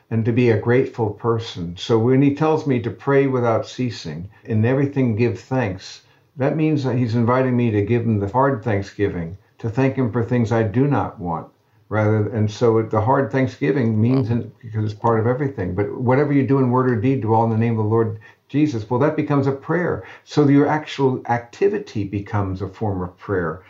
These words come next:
Speaker 1: So I think we've limited ourselves, I
Speaker 2: Mm.
Speaker 1: mind, too much to a left-brained understanding of prayer and haven't g-, grasped a more holistic and integrated gestalt of what prayer is really about. It's a richer thing than most people have seen.
Speaker 2: Last question, and then I want you to talk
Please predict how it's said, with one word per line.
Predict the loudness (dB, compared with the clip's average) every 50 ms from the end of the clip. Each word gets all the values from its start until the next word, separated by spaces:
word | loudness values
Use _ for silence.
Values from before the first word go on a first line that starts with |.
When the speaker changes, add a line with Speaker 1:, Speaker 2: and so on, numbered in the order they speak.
| -20 -20 _
Speaker 1:
So | -4 0 2 2
I | 2 2
think | 0 -2 -2 0
we've | -2 0 2
limited | 2 2 2 2 2 0 0 2
ourselves, | 2 0 0 0 -2 0 0 0 0
I | 0 0 2
Speaker 2:
Mm. | 2
Speaker 1:
mind, | 2 0 0 -2 -6 -8 -10 -14 -20 -20 _ -6
too | -2 2 2
much | 4 4 2 0 -2 -2
to | 0 2 2
a |
left-brained | 4 2 0 0 -2 -2 0 0 0 2 2
understanding | 0 0 0 -2 -6 -8 -6 -4 -2 -2 -2 -2
of | -4 -6 -8
prayer | -4 -2 -2 0 0 -2 -4 -6 -10 -14 _ _ -8
and | -4 0 2
haven't | 2 2 0 -2 -4 -4
g-, | -6 -8
grasped | -4 0 2 2 2 2 0 -2 -4
a | -4
more | -2 0 0 -2 -2
holistic | -2 -2 2 2 2 0 0 -2 -6 -6 -6 -4 -4
and | -4 -4 -4 -4
integrated | -2 -2 -2 -2 -2 -2 -2 -2 -2 -2 -4 -6 -8 -8 -8
gestalt | -8 -6 -6 -6 -2 0 0 0 0 -2 -4
of | -4 -4
what | -4 -6 -6 -4
prayer | -2 0 0 0
is | 0 -2 -4
really | -6 -4 -4 -4
about. | -4 -4 -4 -4 -4 -6 -8 -10
It's | -10 -10 -8
a |
richer | -4 -2 0 -2 0 0 -2 -2 -2
thing | -2 -2 -2 -2 -2
than | -2 -4 -4
most | -4 -6 -6 -8 -8
people | -10 -10 -8 -8 -8
have | -10 -10 -10
seen. | -8 -6 -6 -6 -6 -8 -10 -12 -16 _ _ _
Speaker 2:
Last | -4 -2 -2 -2 -2 -4
question, | -4 -2 -2 -2 -2 -4 -6 -6
and | -6 -4 -4
then | -4 -2 0
I | 0 -2
want | -2 -4 -8 -14
you | -18
to | -12
talk | -8 -6 -6 -6 -6 -8